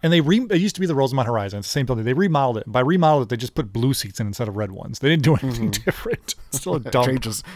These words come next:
Speaker 2: change the sign outside.
Speaker 1: Did you ever go to the Alt Rosemont Horizon?
Speaker 2: Uh, I probably did.
Speaker 1: Mm-hmm.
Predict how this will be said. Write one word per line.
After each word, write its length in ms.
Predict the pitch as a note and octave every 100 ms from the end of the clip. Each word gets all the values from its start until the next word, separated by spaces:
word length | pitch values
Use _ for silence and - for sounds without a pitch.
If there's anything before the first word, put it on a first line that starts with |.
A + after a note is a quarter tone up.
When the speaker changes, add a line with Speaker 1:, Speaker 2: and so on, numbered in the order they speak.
| C#3+
Speaker 2:
change 260 | E3+ D#3+
the 80 | B2+
sign 260 | - A#2 G#2
outside. 460 | G2 - F2+ E2 - -
Speaker 1:
Did 140 | C3
you 60 | D3+
ever 100 | E3
go 80 | F3
to 40 |
the 60 | E3
Alt 180 | D#3+ D3
Rosemont 380 | D#3+ D#3 D#3+
Horizon? 480 | C3+ D3+ D#3 F3 F3+ - - _ - - - - - - - - _ _ _ _
Speaker 2:
Uh, 460 | - B2+ C#3+ C#3 C#3
I 20 | B2+
probably 440 | E3 G#3 G#3 E3+
did. 400 | G#2+ A2+ A#2 F#2+
Speaker 1:
Mm-hmm. 220 | G#2+ G#2